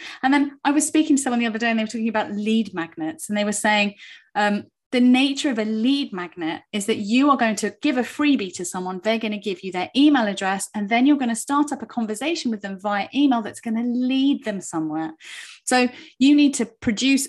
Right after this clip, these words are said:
a lead magnet that has the end in mind. So, for example, the person I was speaking to is Shah Wasmond, who's on one of the next episodes coming up. And she was saying in her entrepreneurial world, she talks to six and seven figure entrepreneurs, and she wants to aim for them to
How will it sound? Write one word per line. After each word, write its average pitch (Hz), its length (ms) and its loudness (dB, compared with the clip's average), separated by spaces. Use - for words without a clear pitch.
a 202 80 -4
lead 262 440 0
magnet 165 500 -6
that 214 400 0
has 202 320 -2
the - 240 -4
end 185 220 -2
in 180 160 -4
mind. 165 360 -2
So, 233 180 0
for 233 140 -4
example, 208 760 -2
the 220 100 -2
person 226 280 2
I 240 40 4
was 269 80 4
speaking 196 320 -4
to 185 240 -2
is 214 60 -6
Shah 196 260 0
Wasmond, 185 440 -2
who's 196 320 -6
on 190 380 -2
one 190 180 0
of 202 140 -4
the 208 60 0
next - 460 -4
episodes 185 380 -6
coming 185 260 -2
up. 160 120 -4
And 208 100 -2
she 285 180 2
was 277 140 4
saying 202 380 0
in 170 60 -12
her 202 140 -2
entrepreneurial 180 680 -4
world, 170 240 -4
she 254 340 4
talks - 280 -6
to 185 100 -8
six - 280 -6
and 190 120 -6
seven 175 320 -6
figure 165 240 -6
entrepreneurs, 165 800 -4
and 208 140 0
she 294 220 4
wants 262 260 2
to - 160 -4
aim 190 200 -2
for 196 100 -6
them 180 180 -2
to 170 240 -6